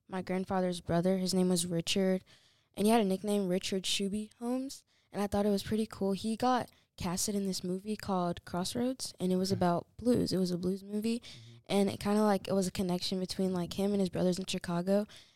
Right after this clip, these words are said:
Speaker 1: and Chicago was really seen as one of, like, the bigger blues cities, and I just thought it was a really cool thing that he got to be in the movie.
Speaker 2: Yeah, sure. Um, and, and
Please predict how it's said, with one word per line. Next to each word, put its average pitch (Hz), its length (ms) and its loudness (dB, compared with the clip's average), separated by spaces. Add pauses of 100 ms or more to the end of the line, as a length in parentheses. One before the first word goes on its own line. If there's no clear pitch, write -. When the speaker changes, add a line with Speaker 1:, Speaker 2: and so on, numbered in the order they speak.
(120)
Speaker 1:
and 190 120 -2
Chicago 190 340 4
was 190 120 6
really 190 180 6
seen 185 200 2
as 180 100 2
one 180 120 2
of, 175 60 2
like, 175 200 -2
the 170 100 -4
bigger 175 300 4
blues 175 340 -4
cities, 202 480 0 (300)
and 196 100 0
I 190 40 4
just 185 100 0
thought 180 160 2
it - 20 4
was 180 140 2
a 175 80 -2
really 175 260 0
cool 180 160 -2
thing 175 320 -8
that 170 120 -8
he 185 120 -6
got 175 200 -6
to 170 80 -10
be 170 120 -18
in 165 100 -18
the 175 60 -20
movie. 185 380 -20 (180)
Speaker 2:
Yeah, 151 420 -6
sure. 151 440 -6 (540)
Um, 135 340 -6 (680)
and, 156 180 -2 (100)
and 135 300 -4